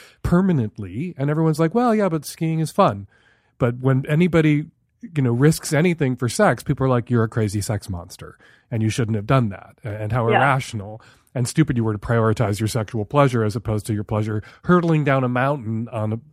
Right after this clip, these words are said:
Speaker 1: two <laughs> plastic sticks."
Speaker 2: Yeah, every time I eat a candy bar, I know it's not good for me, and I enjoy it. But you're, you're right. We, we take sexual activity and we kind of put it in this separate zone where we're not allowed to do things that aren't good for us, uh, much more so than with any other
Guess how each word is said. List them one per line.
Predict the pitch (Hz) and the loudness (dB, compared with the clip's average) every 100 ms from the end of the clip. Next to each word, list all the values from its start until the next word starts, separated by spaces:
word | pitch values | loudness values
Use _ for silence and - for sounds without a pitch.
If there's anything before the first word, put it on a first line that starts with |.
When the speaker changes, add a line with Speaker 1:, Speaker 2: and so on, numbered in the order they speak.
| _ | _
Speaker 1:
two | - 127 | -2 0
<laughs> | |
plastic | 123 - - 110 - 104 - | 0 -6 -2 -2 -2 -8 -8
sticks." | - 110 - - - 190 | 0 0 0 -6 -6 0
Speaker 2:
Yeah, | - - | 0 2
every | 240 | 0
time | 254 262 | 0 0
I | 247 | 0
eat | |
a | 233 | 0
candy | - 220 226 | -2 -2 0
bar, | 185 175 | 0 2
I | |
know | 185 196 | 0 -4
it's | 202 | 0
not | 190 | 0
good | 190 196 | 0 -4
for | 202 | -6
me, | 165 - - | -8 -8 0
and | 190 | 2
I | 180 | 2
enjoy | 170 214 208 | 2 4 4
it. | 175 156 | 2 2
But | 185 - - - - | 0 0 -14 -14 -2
you're, | 220 247 | 2 4
you're | 269 | 4
right. | 320 - 214 | 4 2 0
We, | 233 | 0
we | 240 254 | 0 -2
take | 254 294 - | -2 -4 -2
sexual | 262 262 | 0 2
activity | 214 - 254 233 214 | 0 2 0 2 0
and | 196 | 0
we | 202 | 0
kind | - 202 | 2 2
of | 208 - | 0 -2
put | 226 | 0
it | 226 | 2
in | 220 | 2
this | 208 - | -2 0
separate | 226 220 196 | 0 0 -2
zone | 160 220 214 | 2 2 2
where | 202 190 | 0 -2
we're | 196 | 2
not | 196 196 | 2 4
allowed | 196 202 | 2 0
to | 202 | -4
do | 190 | -6
things | 196 196 185 | -4 -4 2
that | 180 | 4
aren't | 185 175 | 2 0
good | - 226 233 | 2 2 2
for | 185 | 2
us, | 180 185 _ - - - - - | 2 2 _ -20 -18 -18 -4 0
uh, | 180 170 - - 254 | 4 4 0 -2 0
much | 262 - | 0 2
more | 247 254 277 | 2 2 2
so | 214 | -2
than | 202 196 | -2 -4
with | 196 - | -6 -6
any | 214 - | -6 0
other | 202 208 185 175 | 2 4 4 4